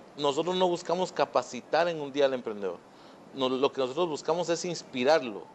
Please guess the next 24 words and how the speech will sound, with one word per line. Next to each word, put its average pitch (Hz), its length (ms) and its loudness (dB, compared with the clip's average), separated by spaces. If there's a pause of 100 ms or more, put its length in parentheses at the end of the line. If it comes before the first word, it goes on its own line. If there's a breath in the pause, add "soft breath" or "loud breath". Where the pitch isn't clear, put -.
¿sí? 160 200 -12 (100)
Que 151 80 0
ese 151 200 0
día 175 320 2 (520 loud breath)
sea 151 280 4
inspirado, 170 800 2
que 160 100 -4
ese 160 140 -2
día 165 180 2
genere 160 580 2
ideas, 185 520 4 (300 loud breath)
que 160 100 4
a 139 100 2
través 139 280 2
de 190 80 2
las 175 200 0
historias 156 400 2
de 135 140 2
éxito, 117 540 0
de 113 80 6
los 110 160 -2
conferencistas, 123 880 2
de 120 100 6
los 113 240 4